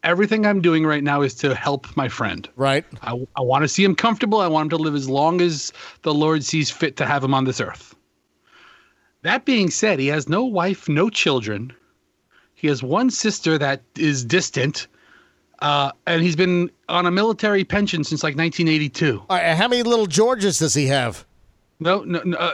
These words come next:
Speaker 1: no, uh, uh,
Speaker 2: <laughs>
Speaker 1: probably
Speaker 2: No, Fester,
Speaker 1: He
Speaker 2: I'm, I'm talking about George Washington
Speaker 1: Yeah, Washington,
Speaker 2: d-,
Speaker 1: yeah,
Speaker 2: dollar
Speaker 1: yeah.
Speaker 2: bills.
Speaker 1: He's, he, I mean, he's amassed a respectable estate. I mean, he's been getting a pension since he was thirty-eight.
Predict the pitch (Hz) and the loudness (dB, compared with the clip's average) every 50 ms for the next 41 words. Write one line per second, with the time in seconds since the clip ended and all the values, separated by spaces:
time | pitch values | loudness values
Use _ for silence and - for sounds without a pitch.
0 | - 170 180 185 190 180 160 151 147 139 123 107 101 113 139 131 120 139 139 123 | -6 -6 -2 0 2 2 2 2 0 0 -2 -4 -4 -2 -2 0 2 0 0 2
1 | 110 208 180 - 233 233 214 131 - 247 233 - 208 202 190 185 208 262 262 - | 0 0 2 4 4 2 4 4 2 2 2 2 2 2 2 0 0 -2 0 2
2 | 220 247 214 208 254 220 - - - - - - - - - - 247 214 196 - | 2 0 2 2 0 0 -2 -6 -18 -18 -18 -12 -10 -10 -4 0 0 0 0 0
3 | 180 151 - - - - 196 175 185 185 156 - - - - - 165 185 - - | -2 -4 -4 -8 -4 -2 0 0 0 0 -2 -6 -8 -20 -6 -4 -4 -2 0 0
4 | 220 240 185 208 202 196 185 175 143 117 127 190 208 220 202 147 147 160 180 190 | 0 2 2 0 2 2 0 0 -2 -2 0 2 2 2 0 -2 -2 0 0 0
5 | 175 - 202 190 - 180 165 160 135 139 135 196 202 208 - - 185 - - 156 | 0 0 -2 0 0 0 0 0 -2 0 0 0 2 2 0 -2 -4 -4 -2 -2
6 | 190 185 175 170 - - - - 180 185 190 190 175 147 120 110 - - - 202 | 0 2 2 2 2 0 2 2 2 2 2 2 0 0 -2 -2 -2 -6 -8 -10
7 | 214 - 196 214 214 208 190 170 - _ _ _ - 220 220 196 196 202 196 214 | -6 -2 -2 0 0 0 -2 -4 -8 _ _ _ -4 -4 -2 0 0 0 2 2
8 | 254 269 214 - - 214 196 185 170 165 175 170 - - - - - - 220 175 | 0 0 0 0 0 2 2 2 0 0 0 -2 -2 -2 -4 -4 -2 -2 -4 -4
9 | 175 160 143 123 - - - 196 226 277 240 - - - _ _ _ _ _ _ | -2 -4 -6 -8 -10 -4 -2 0 0 0 -2 -4 -10 -14 _ _ _ _ _ _
10 | _ _ _ _ _ 165 160 156 156 131 - _ - 170 160 170 175 208 220 208 | _ _ _ _ _ -4 -2 -2 -2 -6 -6 _ -6 -4 -2 0 0 0 0 0
11 | 180 - _ - 214 240 233 226 208 180 - 185 175 - - 190 180 170 151 - | -2 -4 _ -4 -2 0 0 0 0 0 0 -2 -2 0 0 0 0 0 -2 -4
12 | - - - 214 214 220 214 202 180 190 233 247 214 - - | -12 -6 0 2 2 4 4 4 2 2 2 0 -2 -4 -6